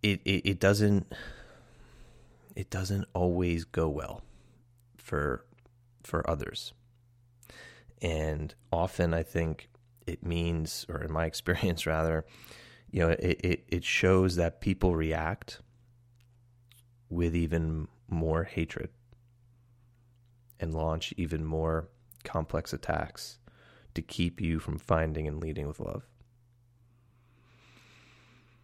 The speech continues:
Those obstacles, those tests that are,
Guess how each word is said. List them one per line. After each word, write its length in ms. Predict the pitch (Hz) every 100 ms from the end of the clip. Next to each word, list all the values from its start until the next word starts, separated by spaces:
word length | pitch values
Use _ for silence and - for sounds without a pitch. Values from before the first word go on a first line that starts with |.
| _ _ _ _ _ _
Those 260 | 143 139 101
obstacles, 680 | - - - - 78 76 -
those 240 | 78 -
tests 680 | - - 95 - - - - - _ _ _ _ _ _ _ _ _ _ _ _ _ _ _ _ _ _ - _ _
that 160 | - 85
are, 220 | 80 78